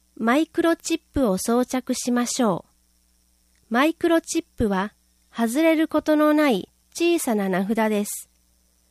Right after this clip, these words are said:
動物病院などで装着してもらえます。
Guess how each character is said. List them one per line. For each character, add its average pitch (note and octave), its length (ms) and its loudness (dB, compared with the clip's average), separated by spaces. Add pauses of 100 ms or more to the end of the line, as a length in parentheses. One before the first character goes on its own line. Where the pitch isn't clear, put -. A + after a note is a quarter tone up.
(440)
動 D#4+ 260 2
物 E4+ 360 -4
病 E4 300 2
院 A#3+ 180 2
な A#3+ 140 -2
ど G#3+ 100 -2
で F#3+ 340 -4
装 C#4 360 0
着 D4 320 -4
し - 100 -8
て C#4 100 0
も B3+ 140 2
ら B3 160 0
え A#3+ 80 0
ま A3+ 180 0
す。 - 200 -12